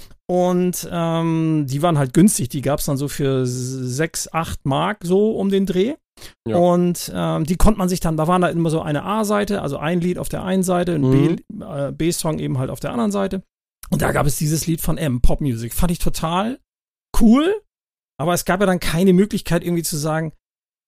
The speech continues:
Speaker 1: äh, ich, ich lad mir das irgendwo runter und dann kann ich mir das dauernd anhören. Das heißt, ich
Speaker 2: Mhm.
Speaker 1: musste dann immer auf diese Platte zurückgreifen. Und diese, diese Synthie-Pop-Kiste, da hat deine Tante da damals unheimlich drauf gestanden und die hat sich das Ding dann gekauft und das hab ich mir dann, naja, gezockt.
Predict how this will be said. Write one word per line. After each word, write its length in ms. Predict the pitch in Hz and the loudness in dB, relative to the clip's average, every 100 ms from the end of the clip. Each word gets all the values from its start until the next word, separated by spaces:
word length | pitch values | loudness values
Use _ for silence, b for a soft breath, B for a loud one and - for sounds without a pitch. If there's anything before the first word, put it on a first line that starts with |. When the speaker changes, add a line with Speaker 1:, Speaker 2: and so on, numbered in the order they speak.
| 147 | -8
Speaker 1:
äh, 300 | 147 147 147 | -4 -4 -4
ich, 300 | 147 147 - | -6 -6 -6
ich 120 | 127 | -4
lad 220 | 160 165 | -2 0
mir 80 | 202 | 2
das 160 | 170 151 | 2 2
irgendwo 220 | 170 160 | 0 2
runter 360 | 143 196 214 160 | 4 6 4 2
und 60 | |
dann 80 | 156 | -2
kann 140 | - 170 | -2 0
ich 60 | |
mir 60 | 185 | 2
das 100 | 160 | 2
dauernd 240 | 160 147 | 2 0
anhören. 340 | 147 190 147 120 | 0 2 2 2
Das 180 | 131 - | -2 0
heißt, 180 | 139 | 4
ich 100 | 139 135 | 4 6
Speaker 2:
Mhm. 60 | |
Speaker 1:
musste 240 | 139 180 185 | 4 2 0
dann 140 | 165 | 0
immer 240 | 165 180 - | 2 0 2
auf 140 | 175 | -2
diese 240 | - 156 156 | 0 -2 0
Platte 320 | - - 131 | 0 0 -4
zurückgreifen. 540 | - 113 110 117 110 - | -6 -6 -8 -10 -12 -4
Und 180 | 156 - _ _ _ _ 156 | -4 -4 _ _ _ _ -6
diese, 340 | 180 180 170 | 0 0 -2
diese 320 | 147 160 165 147 | -6 -2 0 0
Synthie-Pop-Kiste, 1120 | - 254 226 - 202 - - 214 - 226 - B B _ _ | 2 2 2 2 0 0 -4 -4 -2 -4 -4 B B _ _
da 220 | 160 165 160 | -4 -2 -2
hat 140 | 160 | -4
deine 520 | 156 156 156 143 135 - _ _ - | -4 -2 -2 -2 -4 -8 _ _ -4
Tante 300 | 170 170 165 | -2 0 0
da 160 | 151 | 0
damals 400 | 151 160 151 151 | 0 0 0 -2
unheimlich 380 | - 185 170 160 | -2 -4 -2 -4
drauf 260 | - 151 - | -4 -6 -6
gestanden 400 | 147 - 151 151 | -8 -6 -6 -6
und 100 | 147 | -6
die 140 | 127 | -4
hat 100 | 127 | -4
sich 140 | 165 | -6
das 160 | - 160 | -8 -8
Ding 180 | - 151 | -6 -4
dann 140 | 143 | -4
gekauft 460 | 143 147 - 123 - | -4 -6 -8 -6 -6
und 100 | 113 | -8
das 160 | 135 | -10
hab 60 | 131 | -10
ich 100 | 127 | -6
mir 140 | 147 | -4
dann, 280 | 147 147 139 - | -4 -4 -6 -6
naja, 220 | 120 117 | -8 -6
gezockt. 520 | 123 - - - - | -4 2 2 2 -6